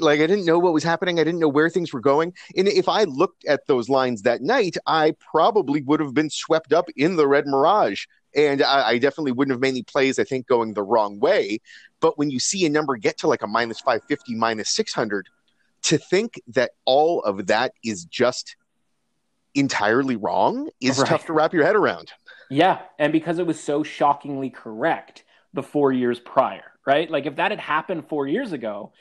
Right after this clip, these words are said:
Speaker 2: and I don't remember what my betting pattern was four years ago, but if that had happened four years ago, I'd probably make a mint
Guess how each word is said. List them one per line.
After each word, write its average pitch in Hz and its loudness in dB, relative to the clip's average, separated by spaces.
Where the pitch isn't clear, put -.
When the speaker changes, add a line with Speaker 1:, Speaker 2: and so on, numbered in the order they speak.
Speaker 2:
and 170 -2
I 190 0
don't 208 -2
remember 151 -4
what 131 -4
my 120 -6
betting 117 -8
pattern 107 -10
was 101 -10
four 107 -12
years 98 -16
ago, 113 -2
but 147 2
if 143 0
that 147 2
had 135 -2
happened 160 -4
four 120 -4
years 113 -8
ago, 135 -2
I'd 143 -4
probably 135 0
make 123 -10
a 117 -8
mint 175 -8